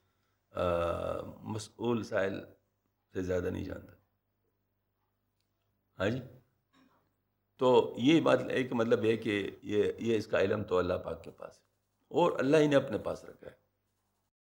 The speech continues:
اس علم کو اللہ پاک نے نہ reveal کیا ہے اور نہ اس کو calculate کیا جا سکتا ہے۔ پھر اللہ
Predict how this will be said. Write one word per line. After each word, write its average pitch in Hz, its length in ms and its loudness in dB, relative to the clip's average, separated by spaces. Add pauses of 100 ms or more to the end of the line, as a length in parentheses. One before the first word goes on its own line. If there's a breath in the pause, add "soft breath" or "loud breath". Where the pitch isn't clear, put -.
(460)
اس 151 180 -2
علم 143 240 0
کو 190 500 -2 (340)
اللہ 117 200 -2
پاک 117 360 0
نے 113 60 -4
نہ 113 120 -2
reveal 117 460 0
کیا 139 180 2
ہے 170 260 -8 (600)
اور - 160 -8
نہ 120 100 0
اس 113 160 -4
کو - 120 -16
calculate 92 520 -6
کیا 90 100 -10
جا 85 140 -10
سکتا - 160 -18
ہے۔ - 100 -20 (2000)
پھر 151 120 8
اللہ 165 260 8